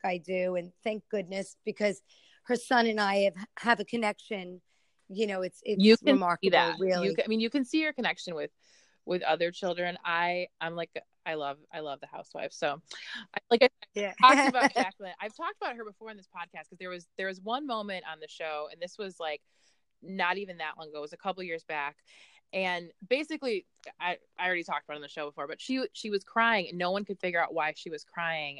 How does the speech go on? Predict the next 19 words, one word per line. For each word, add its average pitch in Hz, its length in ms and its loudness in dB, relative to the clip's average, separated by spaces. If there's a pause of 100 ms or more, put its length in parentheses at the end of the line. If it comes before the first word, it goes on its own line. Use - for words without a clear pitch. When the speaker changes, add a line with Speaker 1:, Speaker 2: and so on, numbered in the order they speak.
Speaker 2:
And 160 100 -4
it - 80 -6
was, 180 220 -8 (360)
all 196 200 8
the 220 80 2
other 208 220 0 (180)
housewives 180 480 -2
were 170 100 -8
sitting 175 240 -8
around 165 160 -6
talking 165 380 -14
about 156 260 -2
how 151 280 -2 (400)
all 175 120 4
these, 180 180 -2
like, 165 140 -6
achievements 170 720 -4
that 160 120 -4
they're 156 140 -4